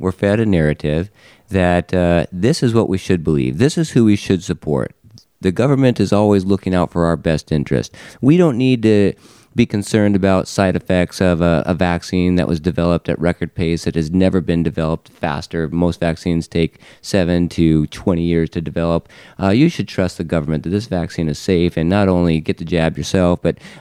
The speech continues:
uh, administer to all your loved ones, including your children, and, and don't worry about any side effects down the road.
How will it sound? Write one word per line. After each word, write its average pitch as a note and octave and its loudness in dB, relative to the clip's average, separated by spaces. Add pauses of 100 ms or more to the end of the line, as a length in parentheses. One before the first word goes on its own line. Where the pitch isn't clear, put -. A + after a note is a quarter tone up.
uh, E2 2
administer G#2 0
to F#2+ -4
all F#2 2
your E2 0
loved E2 0
ones, E2 0
including E2+ -2
your C#2 -2
children, E2+ 2
and, D2 0
and F#2+ -2
don't A#2+ 2
worry G2+ 2
about E2+ 0
any E2 -2
side D#2 -4
effects - -8
down D#2 -6
the D2 -4
road. B1+ -2